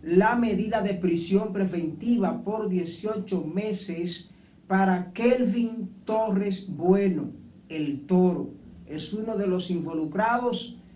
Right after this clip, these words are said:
en la Operación Falcón, que está en proceso judicial desde el pasado mes de septiembre.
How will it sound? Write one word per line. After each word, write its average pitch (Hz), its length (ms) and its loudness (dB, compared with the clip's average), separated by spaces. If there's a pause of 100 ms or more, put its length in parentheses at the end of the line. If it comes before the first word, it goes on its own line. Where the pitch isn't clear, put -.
(160)
en 233 240 -2
la 190 120 0
Operación 185 840 -4
Falcón, 175 1000 -2 (240)
que 175 100 -6
está 190 540 -2
en 220 280 -4
proceso 185 640 -4
judicial 185 760 -2 (260)
desde 190 440 0
el 180 100 2
pasado 175 640 0
mes 175 500 -4 (160)
de 185 300 2
septiembre. 117 880 -6